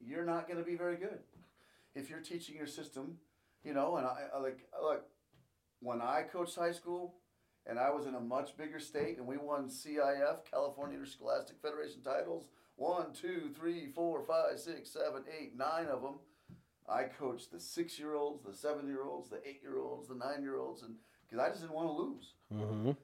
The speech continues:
Speaker 1: And I took, I had some lean years, and then when they finally got to this high school, it was, uh,
Speaker 2: There's just not that type of
Speaker 1: "Get
Speaker 2: d-
Speaker 1: your popcorn ready," as Terrell
Speaker 2: No,
Speaker 1: Owens would say.
Speaker 2: and yeah,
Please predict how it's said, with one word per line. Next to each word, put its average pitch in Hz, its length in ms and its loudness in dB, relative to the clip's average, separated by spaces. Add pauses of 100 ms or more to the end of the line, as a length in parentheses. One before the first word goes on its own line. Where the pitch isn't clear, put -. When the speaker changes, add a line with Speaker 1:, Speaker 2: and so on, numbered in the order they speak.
(100)
Speaker 1:
And 117 80 4
I 135 80 2
took, - 220 -2
I 151 120 2
had 156 120 0
some 139 220 -2
lean 190 260 0
years, 175 400 4
and 131 100 -4
then 131 100 0
when 131 100 -2
they 127 80 -2
finally 139 300 0
got 147 220 2
to 139 80 -12
this 143 220 -10
high 147 160 2
school, 110 460 -6 (380)
it 107 120 -4
was, 104 240 -8
uh, 104 260 2 (440)
Speaker 2:
There's 131 180 12
just 117 200 8
not - 280 12
that 98 280 2
type 101 240 0
of 95 60 -4
Speaker 1:
"Get 76 120 -4
Speaker 2:
d- - 60 0
Speaker 1:
your 151 80 -2
popcorn 151 680 4
ready," 123 240 0
as 110 100 -10
Terrell 123 300 2
Speaker 2:
No, 135 280 12
Speaker 1:
Owens 107 80 12
would 101 120 10
say. 101 40 4 (140)
Speaker 2:
and 117 200 8
yeah, 107 380 12